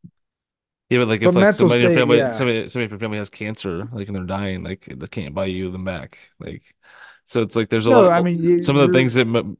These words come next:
Speaker 1: make the most happiness and can fucking wreck your life, you
Speaker 2: Mm-hmm.
Speaker 1: can't buy. <laughs> Like
Speaker 2: That is true. But you can buy a lot of things that do make you happy, though.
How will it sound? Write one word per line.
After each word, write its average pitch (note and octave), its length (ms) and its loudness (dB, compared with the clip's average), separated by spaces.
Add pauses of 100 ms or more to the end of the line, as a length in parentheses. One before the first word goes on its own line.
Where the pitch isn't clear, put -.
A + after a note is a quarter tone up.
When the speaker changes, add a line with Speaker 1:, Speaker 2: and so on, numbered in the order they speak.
Speaker 1:
make A2+ 160 -6
the A2+ 60 -4
most G#2+ 240 -6
happiness G#2 540 -8
and F#2 280 -12 (1300)
can G2 240 -6
fucking G2+ 260 -4
wreck G2+ 200 -2
your G2+ 100 -2
life, G#2 360 -4
you A#2+ 60 -12
Speaker 2:
Mm-hmm. - 0 -
Speaker 1:
can't F#2+ 280 -8
buy. F#2 340 -4 (880)
<laughs> - 220 -4
Like - 320 -4
Speaker 2:
That C3 160 -4
is B2 160 -10
true. G#2+ 360 -8 (540)
But D#3 100 2
you D#3+ 80 2
can D#3 140 0
buy D#3 100 4
a D3 80 4
lot C#3 240 0
of D3 80 -6
things D3 240 -6
that B2+ 140 -6
do C3 160 -6
make A2+ 240 -12
you A#2 100 -10
happy, A2 300 -6
though. F#2+ 260 -10